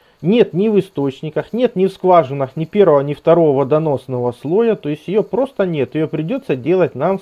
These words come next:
самим. Мы чуть ниже все подробно рассмотрим. Просто я вам знакомлю с теми приборами, которые вот я использую для контроля,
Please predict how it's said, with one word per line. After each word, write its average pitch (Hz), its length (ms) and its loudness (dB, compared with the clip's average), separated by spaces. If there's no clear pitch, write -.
самим. 139 420 -4
Мы 180 200 2
чуть 196 240 -6
ниже 156 240 -4
все 156 160 -2
подробно 147 480 0
рассмотрим. 220 640 -2
Просто 185 320 0
я 165 140 4
вам 147 120 -2
знакомлю 196 500 0
с - 60 -16
теми 180 240 0
приборами, 185 540 0
которые 151 440 0
вот 131 140 -2
я 151 300 2
использую 131 500 -4
для 135 180 0
контроля, 196 640 -2